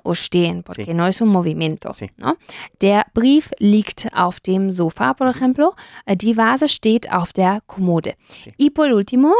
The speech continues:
Speaker 1: hemos visto cómo preguntamos dónde está.
Speaker 2: Ujú.
Speaker 1: En alemán no podemos omitir el sujeto y, em, tenemos que preguntar literalmente dónde está él,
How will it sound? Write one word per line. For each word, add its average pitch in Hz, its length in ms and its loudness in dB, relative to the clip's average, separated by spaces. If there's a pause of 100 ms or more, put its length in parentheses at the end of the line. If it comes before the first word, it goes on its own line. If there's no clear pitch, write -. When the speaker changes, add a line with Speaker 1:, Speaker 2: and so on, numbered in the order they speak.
(120)
Speaker 1:
hemos 226 540 2
visto 277 460 -2
cómo 233 220 0
preguntamos 247 600 0
dónde 233 300 0
está. 247 460 -4 (220)
Speaker 2:
Ujú. 123 260 -4 (400)
Speaker 1:
En 202 160 -2
alemán 196 280 2
no 240 120 2
podemos 233 420 0 (120)
omitir 220 480 0
el 226 140 0
sujeto 277 540 0 (520)
y, 226 420 4 (120)
em, 202 560 2
tenemos 214 320 0
que 226 180 2
preguntar 226 580 0
literalmente 233 680 0
dónde 226 260 0
está 233 360 -2
él, 247 320 2